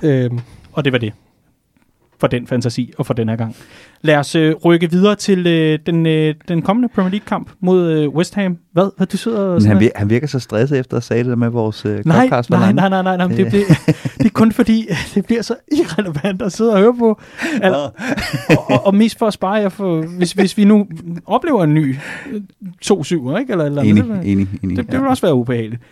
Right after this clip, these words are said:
Speaker 1: Vi skal til kampen mod West Ham United i den, øh, kommende weekend, og... Øh, det er jo lidt interessant, fordi, øh,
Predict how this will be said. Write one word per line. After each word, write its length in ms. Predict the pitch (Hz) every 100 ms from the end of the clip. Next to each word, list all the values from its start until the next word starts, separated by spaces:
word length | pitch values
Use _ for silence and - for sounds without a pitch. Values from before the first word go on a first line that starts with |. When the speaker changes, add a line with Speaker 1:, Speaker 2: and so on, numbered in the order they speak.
| _ _ _ _ _
Speaker 1:
Vi 100 | 190
skal 260 | 196 190 190
til 140 | -
kampen 240 | 175 139 139
mod 100 | 127
West 240 | 123 120
Ham 140 | 131 117
United 380 | 113 110 113 135
i 80 | 139
den, 200 | 135 123
øh, 180 | 113 110
kommende 340 | - 131 151
weekend, 320 | 143 147 131 -
og... 420 | - 147 135 127 127
Øh, 520 | 117 113 113 113 110 110 107 _ _ _
det 80 | 277
er 40 | 359
jo 40 | 294
lidt 180 | 170
interessant, 440 | 147 127 135 131 117
fordi, 500 | - 120 123 117 110
øh, 140 | 107